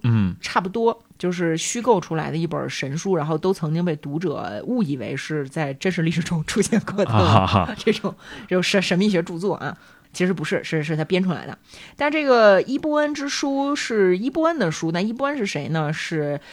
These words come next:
Speaker 2: 呃，西帕波利亚大陆上最著名的大巫师之一。
Speaker 1: 啊。
Speaker 2: 他呢，就是和大蛤蟆神萨托古雅之间
Speaker 1: 啊。
Speaker 2: 有一种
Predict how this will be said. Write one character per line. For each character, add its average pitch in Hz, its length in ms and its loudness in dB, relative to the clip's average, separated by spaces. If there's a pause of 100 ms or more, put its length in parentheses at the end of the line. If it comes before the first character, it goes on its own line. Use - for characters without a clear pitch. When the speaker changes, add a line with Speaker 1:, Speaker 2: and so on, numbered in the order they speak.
(120)
Speaker 2:
呃， 143 180 -2
西 160 160 -6
帕 185 180 -2
波 175 160 0
利 180 60 4
亚 139 160 -2
大 151 160 -6
陆 147 140 -2
上 151 120 -4
最 190 140 -4
著 175 100 -4
名 139 220 -6
的 135 380 -6
大 147 180 -8
巫 151 100 -4
师 185 160 -4
之 185 200 -8
一。 202 220 -2 (100)
Speaker 1:
啊。 90 400 -2 (500)
Speaker 2:
他 285 360 -4
呢， 175 360 -2 (140)
就 185 260 2
是 165 400 0
和 160 600 0 (260)
大 262 100 2
蛤 143 320 -4
蟆 214 120 4
神 143 480 -2
萨 - 180 -8
托 226 140 0
古 185 160 -2
雅 208 240 0
之 - 100 -6
间 170 300 4
Speaker 1:
啊。 - 20 -8 (200)
Speaker 2:
有 165 180 2
一 170 40 2
种 151 320 -4